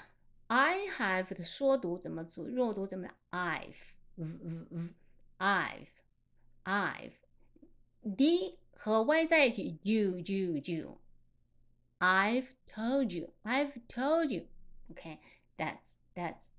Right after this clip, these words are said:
that's impossible. That's impossible. All right.后面Frank hasn't done, hasn't，因为Frank呢是一个第三人称单数，所以这里没有用have，而用has。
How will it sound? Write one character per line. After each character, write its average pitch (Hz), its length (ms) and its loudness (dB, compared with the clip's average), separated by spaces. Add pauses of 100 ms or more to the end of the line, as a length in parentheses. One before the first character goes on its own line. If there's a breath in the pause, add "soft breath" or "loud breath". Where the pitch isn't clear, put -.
that's 233 340 0
impossible. - 680 -2 (440 soft breath)
That's 240 240 2
impossible. 202 760 -4 (760 soft breath)
All 190 120 -2
right. 147 160 2 (280 soft breath)
后 339 140 6
面 294 320 6
Frank 339 380 8
hasn't 269 1040 0
done, 196 400 2
hasn't， 285 540 6
因 302 160 6
为 370 140 4
Frank 311 560 4
呢 190 140 2
是 214 480 2
一 202 120 -2
个 190 180 -2
第 240 220 0
三 320 260 8
人 202 120 4
称 196 160 2
单 320 260 8
数， 320 200 6 (240 loud breath)
所 247 160 2
以 208 140 4
这 - 180 0
里 220 140 4
没 180 180 0
有 196 100 0
用 190 220 0
have， 220 460 2
而 170 100 -4
用 196 180 -4
has。 170 680 -2